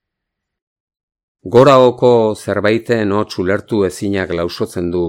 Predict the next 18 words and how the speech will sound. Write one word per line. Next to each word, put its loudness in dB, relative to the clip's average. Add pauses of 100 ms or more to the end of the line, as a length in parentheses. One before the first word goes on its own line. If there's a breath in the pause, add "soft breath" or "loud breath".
nire -4
bihotzaren -6
maitasuna. -8 (1200)
Eta -4
dardaraz -4
jartzen, -6 (560)
adi, -8 (500)
naikundez -4
daizuz, -8 (1120)
izartegien -2
betiko -6 (360)
jirabira -4
huts -4 (240)
ondogabeak -8
pentsamendua -6
hustutzen -10
duen -10
bezala. -18